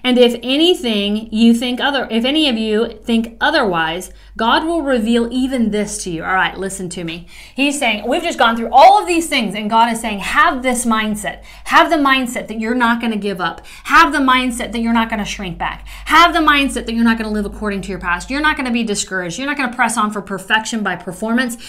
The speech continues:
You're just pressing on. You have this call within you that is getting you up out of bed and is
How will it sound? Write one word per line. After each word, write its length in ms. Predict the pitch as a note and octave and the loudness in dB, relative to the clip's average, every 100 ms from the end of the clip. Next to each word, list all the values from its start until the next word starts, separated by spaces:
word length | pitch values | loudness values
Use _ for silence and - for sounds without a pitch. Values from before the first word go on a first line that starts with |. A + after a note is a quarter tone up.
| - | -10
You're 180 | A#3+ D#4+ | -2 0
just 220 | C4 G#3+ | -2 -6
pressing 420 | - C4+ A#3+ C4+ | -4 -4 -2 -2
on. 200 | B3 G#3 | 0 2
You 120 | A3+ C#4 | 0 0
have 200 | C4 G3+ | -2 -2
this 160 | E3+ | -6
call 600 | - - C4+ C#4 C#4 B3 | -10 -6 0 2 4 2
within 360 | G#3+ G3 B3+ B3+ | 0 -4 -4 -2
you 180 | A3 F#3 - - | -2 -6 -12 -2
that 140 | B3 A#3 | 4 4
is 140 | G3+ | 4
getting 320 | C4 D4+ E4 | 4 2 2
you 120 | D#4+ C4+ | -2 2
up 180 | C#4 | 4
out 160 | B3+ B3+ | 6 4
of 160 | A#3 A3 | 2 6
bed 220 | B3 A#3 | 6 6
and 140 | A3 | 0
is 180 | G#3+ G#3 | -4 -4